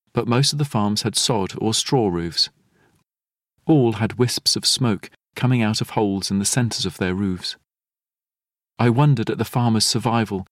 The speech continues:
in this starkly beautiful but seemingly waterless world. The clumps of grass were steaming little clouds as dew evaporated in the now warm sun.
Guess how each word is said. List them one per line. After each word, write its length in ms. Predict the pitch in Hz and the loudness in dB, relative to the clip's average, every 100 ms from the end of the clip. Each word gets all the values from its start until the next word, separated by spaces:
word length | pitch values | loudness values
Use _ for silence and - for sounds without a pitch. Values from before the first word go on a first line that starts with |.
| _ - | _ -2
in 140 | 107 | 0
this 140 | 104 | 2
starkly 500 | - - 131 113 - | 0 0 0 0 -4
beautiful 500 | 98 113 107 - 95 | -2 0 0 -2 -6
but 160 | 90 - | -6 -2
seemingly 520 | - 135 117 95 95 | 0 2 2 2 2
waterless 520 | 95 107 95 87 90 | 2 0 0 -4 -2
world. 380 | 101 98 90 87 - _ _ _ _ _ _ _ _ _ _ _ _ _ | 0 0 0 -6 -16 _ _ _ _ _ _ _ _ _ _ _ _ _
The 100 | 131 | 0
clumps 340 | - 165 - | 2 0 -2
of 100 | 110 | -2
grass 420 | 135 127 98 - - _ _ | 0 0 0 -4 -10 _ _
were 60 | 113 | 0
steaming 480 | - - 143 113 | 2 4 4 4
little 300 | 107 110 117 | 2 0 -4
clouds 520 | 107 123 113 98 87 98 | -4 0 2 2 0 -2
as 180 | 98 - _ _ | -4 -6 _ _
dew 220 | - 120 | 2 4
evaporated 680 | 104 117 101 107 95 95 92 | 4 0 -2 -2 -2 -2 -4
in 100 | 101 | -2
the 60 | 98 | 2
now 200 | 104 104 | 2 2
warm 340 | 95 92 90 | 0 -2 -2
sun. 400 | 95 - 101 90 | 0 0 0 -2